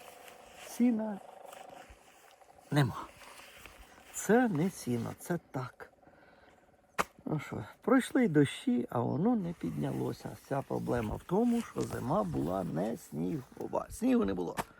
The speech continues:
От і все. Навіть та трава, що була в прошлому році, вона й не піднялася. Оце отак. Ну, косимо те,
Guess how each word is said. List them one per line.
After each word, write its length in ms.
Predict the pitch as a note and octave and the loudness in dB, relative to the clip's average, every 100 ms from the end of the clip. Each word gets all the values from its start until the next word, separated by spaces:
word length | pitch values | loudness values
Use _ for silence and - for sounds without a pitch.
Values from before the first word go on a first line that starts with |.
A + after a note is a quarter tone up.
| - - | -8 2
От 140 | D#4+ - | 2 2
і 60 | - | -6
все. 280 | - - - - - - - - - - - - - - - - - - | -4 -10 -10 -16 -20 -20 -20 -20 -20 -20 -20 -20 -20 -20 -20 -20 -14 4
Навіть 320 | G#3 F#3 E3+ | 10 10 10
та 180 | - E3+ | 8 8
трава, 320 | D#3 D#3 D3+ | 8 6 6
що 140 | - | 4
була 180 | C#3+ D3 | 2 4
в 60 | C#3+ | 4
прошлому 400 | F3 D#3+ D3+ C#3+ | 2 0 0 2
році, 260 | F3 - | 2 0
вона 200 | A#2+ C3+ | -2 0
й 60 | B2+ | 0
не 100 | A#2+ | -2
піднялася. 600 | - - A2 - - - - - - - - - - - - - - - - - - | -4 -6 -6 -6 -10 -12 -14 -16 -18 -18 -20 -20 -20 -20 -14 -12 -10 -12 -16 -16 -14
Оце 280 | C3+ - | -10 -8
отак. 400 | B3 A3 - G2 - - - | -8 -8 -12 -18 -20 -20 -12
Ну, 180 | C4+ E4 - - - - _ - - _ _ _ _ _ | -10 -10 -12 -20 -20 -20 _ -20 -20 _ _ _ _ _
косимо 520 | - F3+ - C#3+ C3 | -6 -4 -4 -8 -8
те, 280 | B2 A3+ C4 | -8 -8 -8